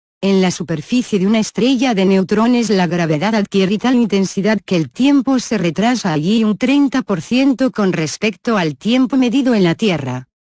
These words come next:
Un agujero negro representa la máxima distorsión posible del tiempo. En su superficie el tiempo, literalmente, se detiene.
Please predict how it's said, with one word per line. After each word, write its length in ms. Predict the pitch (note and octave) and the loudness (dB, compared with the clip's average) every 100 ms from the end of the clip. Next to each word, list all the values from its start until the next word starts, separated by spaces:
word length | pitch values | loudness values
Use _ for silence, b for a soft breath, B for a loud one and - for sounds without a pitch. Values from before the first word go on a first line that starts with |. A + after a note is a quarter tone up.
| _ | _
Un 180 | B3 C#4+ | 0 2
agujero 440 | A#3+ F#3+ - B3+ G#3+ | 2 -2 -2 0 2
negro 340 | B3+ A3+ G#3 | 2 2 0
representa 760 | G3+ F#3 F#3 - C#4+ D4 C4+ | 0 -2 -2 -2 0 2 2
la 140 | B3+ A#3 | 0 0
máxima 540 | A#3+ A#3+ - A3+ F#3 | 0 -2 -4 -2 0
distorsión 600 | F3+ - G3 E3 B3 A#3+ | 0 -2 -6 -4 -2 -2
posible 460 | B3+ A#3 D4 C4 C4 | -2 0 0 2 2
del 180 | G#3 F#3 | 0 0
tiempo. 600 | B3 A#3+ G3+ G3+ A#3 D4+ | 2 2 0 -2 -2 -2
En 160 | G3 G3 | 0 0
su 200 | - F#3+ | 0 -6
superficie 720 | - E3+ D#3 - B3 - G3+ | -6 -6 -6 -2 -2 0 0
el 180 | F#3 C#3+ | 0 -2
tiempo, 680 | A3+ B3+ A#3 F3+ G3+ C#4+ D4+ - | 0 2 2 0 -2 -4 -6 -4
literalmente, 920 | G#3+ A3 A3 A#3+ A#3+ C4+ C#4 C#4 - B | -2 0 0 2 4 2 2 0 -2 B
se 240 | - C4+ A3 | -4 0 0
detiene. 520 | A3 G3+ C3 B2+ | 0 -2 -2 -6